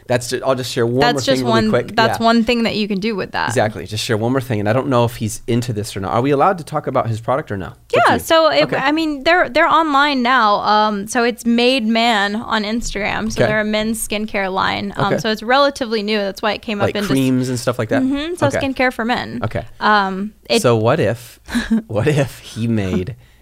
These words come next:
Speaker 1: a knockoff version of the skincare and put that on Amazon?
Speaker 2: Wow. What
Speaker 1: Yeah.
Speaker 2: so you're saying, oh, so it's, it's my knockoff idea that I got from you. <laughs> I like, I like this
Speaker 1: It's a
Speaker 2: idea.
Speaker 1: knockoff off a knockoff.
Speaker 2: A, a knockoff off a knockoff.
Speaker 1: <laughs>
Speaker 2: So you're,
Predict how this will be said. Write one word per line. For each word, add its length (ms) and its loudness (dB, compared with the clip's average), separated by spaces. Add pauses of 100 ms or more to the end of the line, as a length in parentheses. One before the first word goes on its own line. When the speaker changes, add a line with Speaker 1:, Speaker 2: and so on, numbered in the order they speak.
(220)
Speaker 1:
a 260 -2 (100)
knockoff 680 0
version 640 -2 (400)
of 300 0
the 60 0
skincare 840 -2
and 140 -6
put 300 -4
that 440 0
on 140 -6
Amazon? 480 -6 (1400)
Speaker 2:
Wow. 640 4
What 100 -12
Speaker 1:
Yeah. 680 -2
Speaker 2:
so 500 -6
you're 280 4
saying, 540 0 (100)
oh, 440 4
so 180 2
it's, 200 2
it's 220 2
my 280 4
knockoff 500 2
idea 500 2
that 120 2
I 140 4
got 240 4
from 300 2
you. 100 6
<laughs> 20 6
I 600 4
like, 260 4
I 140 4
like 280 4
this 120 4
Speaker 1:
It's 80 0
a 40 6
Speaker 2:
idea. 260 4
Speaker 1:
knockoff 360 4
off 140 0
a 40 0
knockoff. 380 4
Speaker 2:
A, 40 4
a 20 4
knockoff 420 4
off 160 6
a 60 0
knockoff. 460 4
Speaker 1:
<laughs> 60 -8
Speaker 2:
So 40 4
you're, 400 4